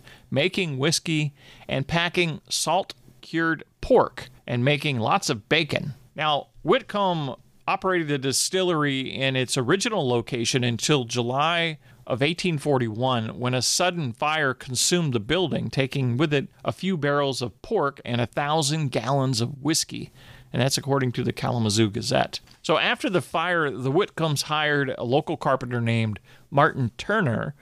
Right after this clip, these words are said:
to put up a new distillery, building next to the flour mill on the east side of the river, and to build a new sawmill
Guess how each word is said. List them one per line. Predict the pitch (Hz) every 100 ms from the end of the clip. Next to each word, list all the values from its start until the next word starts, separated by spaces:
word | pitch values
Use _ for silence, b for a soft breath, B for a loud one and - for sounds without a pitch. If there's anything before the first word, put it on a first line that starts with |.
| B B -
to | 143
put | 196
up | 185
a | 151
new | 190 330
distillery, | 349 - 117 107 110 151 B B B 117
building | 143 202 185 165
next | 147 202 -
to | - 180
the | 135 131
flour | - 170 202 160
mill | 117 113 117
on | 120 110
the | 117 - 220
east | 247 -
side | 117 101
of | 98
the | -
river, | 107 - 135 - B B B B
and | 131 127
to | 123
build | 147 156 135
a | -
new | 139 190
sawmill | - 160 156 147 143